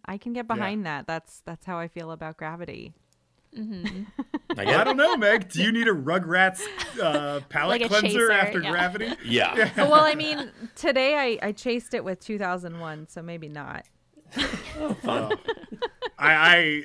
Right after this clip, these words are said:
Speaker 2: I, I did get an itch to watch that again after watching
Speaker 1: Yeah.
Speaker 2: Gravity.
Speaker 3: All right, last but not least, I gave you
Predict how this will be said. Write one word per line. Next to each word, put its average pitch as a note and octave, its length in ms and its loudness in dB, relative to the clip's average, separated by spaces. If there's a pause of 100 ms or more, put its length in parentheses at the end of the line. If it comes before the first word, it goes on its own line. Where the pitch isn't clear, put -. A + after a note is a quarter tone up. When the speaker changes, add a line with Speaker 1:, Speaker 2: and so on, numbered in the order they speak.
Speaker 2:
I, E3 140 2
I E3 40 2
did D#3 220 -4
get C3+ 160 -4
an B2 140 -8
itch B2 220 -12
to B2+ 60 -12
watch A#2 260 -10
that A2 140 -8
again A2 240 -10
after G#2 320 -12
watching E4 300 -16
Speaker 1:
Yeah. C#4 160 -12
Speaker 2:
Gravity. G3 380 -14 (1120)
Speaker 3:
All A#3 180 0
right, A#3+ 200 -6
last G#3+ 260 -6
but C#4 100 -6
not C4+ 220 -6
least, G#3+ 680 -12 (560)
I A#3+ 420 2
gave C4+ 360 -4
you G3+ 680 -2